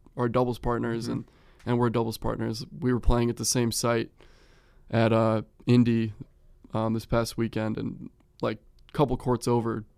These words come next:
Speaker 1: two brother-sister teams, like, making it through to the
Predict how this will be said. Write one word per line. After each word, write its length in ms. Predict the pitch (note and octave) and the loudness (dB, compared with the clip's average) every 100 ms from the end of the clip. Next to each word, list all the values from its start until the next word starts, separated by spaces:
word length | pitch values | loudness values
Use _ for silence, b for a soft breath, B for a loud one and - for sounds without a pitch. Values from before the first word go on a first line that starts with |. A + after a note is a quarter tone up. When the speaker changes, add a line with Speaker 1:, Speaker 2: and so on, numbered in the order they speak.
| _ - | _ -4
Speaker 1:
two 180 | B2+ A#2 | -2 0
brother-sister 640 | A#2 A#2 - A2 A#2+ A2+ - - _ _ _ _ - | 0 -2 -4 -8 -6 -8 -10 -20 _ _ _ _ -4
teams, 440 | B2+ A#2+ A#2 G#2+ | 0 2 0 -4
like, 120 | A#2 - - | -10 -12 -14
making 320 | - A#2+ A#2 A#2 | -4 -2 -2 -4
it 100 | A2+ | -4
through 180 | A2+ A2+ | -6 -6
to 60 | |
the 160 | A2+ | -6